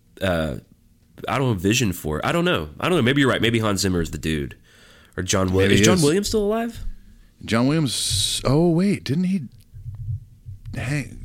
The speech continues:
Speaker 2: okay. Star, sorry, Star Wars nerds. Uh, I am totally blanking right now. I, I thought he passed away.
Speaker 1: I could easily Google this right now, but I'm gonna choose not to. I'm gonna choose to
Speaker 2: Are you gonna
Speaker 1: dwell
Speaker 2: choose?
Speaker 1: in ignorance.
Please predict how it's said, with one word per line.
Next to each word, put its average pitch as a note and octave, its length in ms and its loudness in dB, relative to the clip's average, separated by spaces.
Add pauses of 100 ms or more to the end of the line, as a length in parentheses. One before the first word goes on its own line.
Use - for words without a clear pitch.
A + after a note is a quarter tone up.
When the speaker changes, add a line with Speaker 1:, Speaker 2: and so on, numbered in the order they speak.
(120)
Speaker 2:
okay. G2 400 0
Star, - 360 2
sorry, G#2+ 280 2
Star F#2+ 260 0
Wars F#2 180 0
nerds. F2+ 300 -2 (540)
Uh, G2 600 0
I G#2 160 0
am F#2 220 0
totally G2 540 0
blanking F#2 320 -4
right F2+ 260 -2
now. - 60 -16
I, F#2+ 80 -4
I F#2+ 40 -2 (140)
thought D3+ 600 -8
he C4 100 -4 (140)
passed - 560 -10
away. A#2+ 200 -14
Speaker 1:
I A2 120 0
could C#3+ 180 2
easily A#2+ 460 4
Google F2 300 2
this D#2+ 160 -4
right D#2 140 -4
now, D#2+ 200 -4
but E2+ 180 -2
I'm G2+ 120 0
gonna C#3 140 0
choose D3 240 -2
not C3+ 180 -2
to. E2 140 -4 (320)
I'm B2+ 60 0
gonna G#3+ 120 2
choose G3 280 2
to D#3+ 80 2
Speaker 2:
Are A2+ 120 0
you G#2+ 100 -4
gonna A2+ 120 4
Speaker 1:
dwell B2+ 380 4
Speaker 2:
choose? E3+ 100 -8
Speaker 1:
in B2+ 200 2
ignorance. E2 840 -2